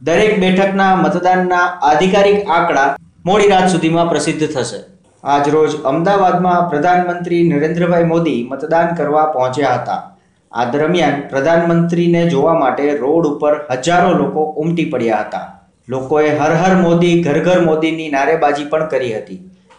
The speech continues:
જેના પગલે આ એક રોડ શો જેવું વાતાવરણ બની ગયું હતું.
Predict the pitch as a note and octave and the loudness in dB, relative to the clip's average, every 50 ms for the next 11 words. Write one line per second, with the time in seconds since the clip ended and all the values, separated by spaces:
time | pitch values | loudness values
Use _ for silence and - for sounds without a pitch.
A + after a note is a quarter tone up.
0 | _ - B2+ C3+ C#3+ D3+ D3 D#3 E3+ F3 F3 D#3+ D3 D3 D3 - - D3+ D#3 D#3 | _ -10 -6 -2 0 0 2 2 0 0 2 2 2 0 0 0 0 2 2 4
1 | E3 F3 E3+ E3+ C#3+ C3+ D#3 F3+ F#3+ F3+ F#3 - G3+ F#3 E3 E3 D#3+ D#3 D3+ C#3 | 4 2 2 0 0 2 2 2 2 2 2 2 2 2 2 2 2 2 2 2
2 | C#3 C3+ - - C#3 C#3 D3+ D#3 E3 D#3 C#3 C3+ C3+ C3+ B2 A#2 A#2 G#2+ G#2 G#2 | 0 0 0 0 -2 0 0 -2 -2 -2 -4 -4 -6 -6 -6 -8 -8 -8 -8 -8
3 | G2+ G2+ - G2 F#2+ | -12 -14 -16 -20 -20